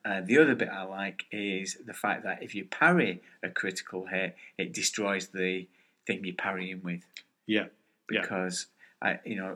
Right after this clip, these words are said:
Speaker 1: one of my, uh, uh, bugbears with, uh, RuneQuest, uh, two is, is that, um, any defence or any parry,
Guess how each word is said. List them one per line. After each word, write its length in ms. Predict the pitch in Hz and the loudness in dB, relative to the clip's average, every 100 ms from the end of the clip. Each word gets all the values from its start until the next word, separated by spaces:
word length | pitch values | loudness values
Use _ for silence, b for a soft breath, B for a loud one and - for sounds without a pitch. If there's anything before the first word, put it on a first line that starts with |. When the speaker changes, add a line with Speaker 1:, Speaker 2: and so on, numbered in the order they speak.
| 110 | 0
Speaker 1:
one 140 | 117 | 0
of 80 | 98 | 2
my, 260 | 101 95 95 | 0 0 -2
uh, 340 | 92 80 - 92 | -4 -6 -8 -10
uh, 100 | 90 87 | -10 -6
bugbears 540 | 80 - 90 87 90 | -8 -6 -4 -4 -4
with, 260 | 87 85 - | -8 -8 -8
uh, 120 | 90 | -6
RuneQuest, 760 | 90 113 117 113 90 90 - - | -4 -2 -2 -4 -8 -10 -12 -14
uh, 120 | 95 - | -14 -2
two 320 | 185 160 - - | 2 2 0 -10
is, 260 | - 95 B B - | -12 -10 B B -12
is 120 | 104 | -6
that, 260 | 98 90 - b b b | -2 -2 -2 b b b
um, 420 | 92 95 95 90 90 127 | -4 -2 0 -4 -2 2
any 240 | 123 117 | 4 4
defence 720 | 113 107 - 113 101 107 - | 0 -8 0 0 0 -4 -4
or 80 | 101 | -4
any 140 | 101 | -4
parry, 500 | 90 - 104 95 90 | -6 -6 -4 -4 -6